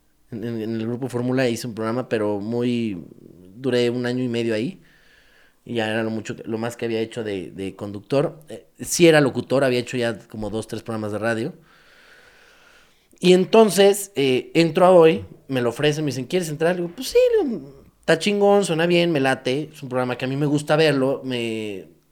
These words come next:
dije, "Pues sí, ¿por qué no?". Entro y, este, duré muy poco ahí, duré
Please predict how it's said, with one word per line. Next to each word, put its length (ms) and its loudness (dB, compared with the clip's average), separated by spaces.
dije, 240 -12
"Pues 220 -12
sí, 300 -4
¿por 140 -10
qué 100 -4
no?". 220 -4
Entro 560 4
y, 260 0
este, 540 -4
duré 260 2
muy 180 0
poco 300 -2
ahí, 160 2
duré 680 0